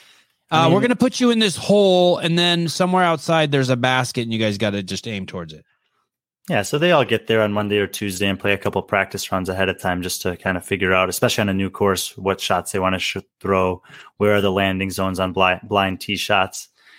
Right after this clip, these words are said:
Speaker 1: And this is obviously a blind tee shot. Most of the guys, the right-handed players, are throwing turnover backhands here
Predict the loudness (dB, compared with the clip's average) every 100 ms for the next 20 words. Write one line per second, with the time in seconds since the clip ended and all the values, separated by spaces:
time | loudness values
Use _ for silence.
0 | _ _ _ -6 -4 -4 -2 -2 -2 -6
1 | -2 0 0 -2 -8 -2 0 0 0 0
2 | 2 2 0 2 4 2 0 -2 0 0
3 | -4 -2 -2 -2 -4 -6 -6 -4 -4 -2
4 | -2 0 0 -2 -8 -4 -4 -4